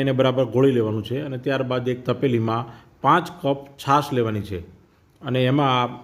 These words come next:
ગોળેલું બેસન એડ કરી દેવાનું છે અને આની એક આપણે સરસ કઢી બનાવવી છે. તો બાકીના મસાલા કરી લઈએ, થોડો મીઠો લીમડો એડ કરી દઈએ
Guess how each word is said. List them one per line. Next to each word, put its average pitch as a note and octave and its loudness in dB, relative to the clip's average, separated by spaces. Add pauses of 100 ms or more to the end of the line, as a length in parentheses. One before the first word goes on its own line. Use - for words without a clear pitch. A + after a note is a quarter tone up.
(120)
ગોળેલું C3 2
બેસન A#2+ -2
એડ B2+ -2
કરી A#2 0
દેવાનું G2+ -2
છે A2+ -6 (680)
અને A#2+ -2
આની B2 2
એક A#2+ -6 (140)
આપણે B2 -2
સરસ A#2+ -2 (140)
કઢી B2 2
બનાવવી A2+ 2
છે. B2+ -4 (360)
તો - -4
બાકીના A#2+ -4
મસાલા A#2+ 0
કરી B2+ -4
લઈએ, A#2+ 0
થોડો A#2 -2
મીઠો A2+ -2
લીમડો C#3 2
એડ C#3 0
કરી C3 -4
દઈએ A#2+ -4